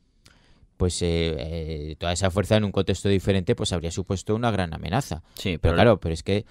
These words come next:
Speaker 2: el ejército francés estaba ya, después de varias ve-, derrotas, estaba totalmente desmoralizado, ¿no?
Speaker 1: Claro,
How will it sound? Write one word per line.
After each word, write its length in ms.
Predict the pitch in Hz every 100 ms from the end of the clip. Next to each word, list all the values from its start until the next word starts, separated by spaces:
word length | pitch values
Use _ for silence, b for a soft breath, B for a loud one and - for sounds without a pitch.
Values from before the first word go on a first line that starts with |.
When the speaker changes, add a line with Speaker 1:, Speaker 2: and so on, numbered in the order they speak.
| b -
Speaker 2:
el 80 |
ejército 300 | 90 92 92
francés 280 | 98 95 95
estaba 340 | 98 - 87 92
ya, 160 | 95
después 280 | 92 - 87
de 40 |
varias 220 | 90 90 90
ve-, 120 | 92
derrotas, 420 | 95 92 92 90
estaba 340 | 85 90 87
totalmente 600 | - 90 - 101 95 87
desmoralizado, 760 | 95 92 95 98 92 110 117 120
¿no? 180 | 123 160
Speaker 1:
Claro, 380 | 104 87 80